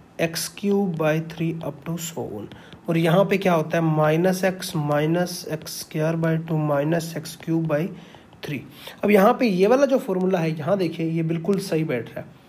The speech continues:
but यहाँ पे किसकी कमी है, एक्स की कमी है। माइनस एक्स अगर आ जाए ना तो मज़ा आ जाए। तो मैं क्या करता हूँ, minus x add कर देता हूँ, plus x add कर देता हूँ, इसमें कोई फ़र्क नहीं पड़ेगा।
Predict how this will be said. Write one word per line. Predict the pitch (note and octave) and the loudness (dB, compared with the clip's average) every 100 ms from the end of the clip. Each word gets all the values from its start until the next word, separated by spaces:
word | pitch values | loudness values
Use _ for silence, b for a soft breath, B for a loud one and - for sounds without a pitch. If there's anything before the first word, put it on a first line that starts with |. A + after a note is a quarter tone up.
| B B B - | B B B 2
but | G#3+ | 4
यहाँ | G#3+ F3+ | 6 4
पे | F#3+ | 4
किसकी | G#3 G3+ - | 0 0 0
कमी | A3 G3 F#3+ | 4 6 6
है, | A#3 | 4
एक्स | G3+ - | 0 -2
की | - A3+ | -2 2
कमी | F3+ D#3 | 2 2
है। | D3 | 0
माइनस | D3+ D#3+ G#3 A#3 | 0 4 4 4
एक्स | A#3 - | 2 0
अगर | - F3+ F#3+ | 0 4 6
आ | F#3+ | 4
जाए | F#3+ F#3 | 4 2
ना | E3+ | 0
तो | F3 | -2
मज़ा | E3 D3+ D3+ | -4 -2 -4
आ | B2+ | -4
जाए। | B2+ B2+ B B B - | -6 -8 B B B 0
तो | |
मैं | F3+ G3 | 6 6
क्या | G#3 G#3+ | 6 4
करता | F#3+ E3+ | 2 2
हूँ, | F#3 | 0
minus | D#3+ D#3+ G3+ G#3 | 2 0 0 0
x | G#3+ - - | -4 -6 0
add | E3+ F#3 | 0 2
कर | G3 | 0
देता | F#3 F#3 F#3+ | 0 2 2
हूँ, | F#3 | 2
plus | E3+ E3 E3 E3+ | 0 -2 0 -4
x | D#3+ - - - | -6 -10 -14 -6
add | C3 C3+ | -6 -6
कर | C#3 | -8
देता | C#3+ C#3 | -8 -6
हूँ, | C#3+ | -6
इसमें | C3+ D#3 | -4 -4
कोई | D#3 | -2
फ़र्क | E3 E3 | -2 2
नहीं | F#3 | 4
पड़ेगा। | F#3 E3+ E3 E3 | 4 4 2 0